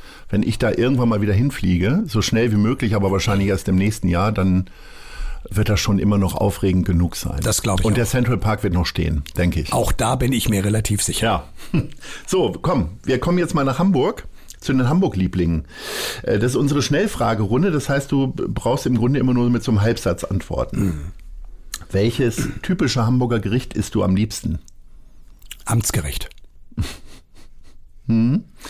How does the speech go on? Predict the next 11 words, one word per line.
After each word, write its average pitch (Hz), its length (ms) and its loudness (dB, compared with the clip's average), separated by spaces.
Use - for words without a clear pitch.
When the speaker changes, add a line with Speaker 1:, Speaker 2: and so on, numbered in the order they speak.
Speaker 1:
Welches 160 360 0
ist 156 180 -2
dein 135 140 2
Lieblingsmuseum? 113 1000 2
Speaker 2:
Museum 123 360 2
für 117 120 2
Völkerkunde. 78 520 0
Speaker 1:
Welches 147 260 0
ist 147 240 -2
deine 123 460 2
Lieblingskonzertlocation? 175 1500 0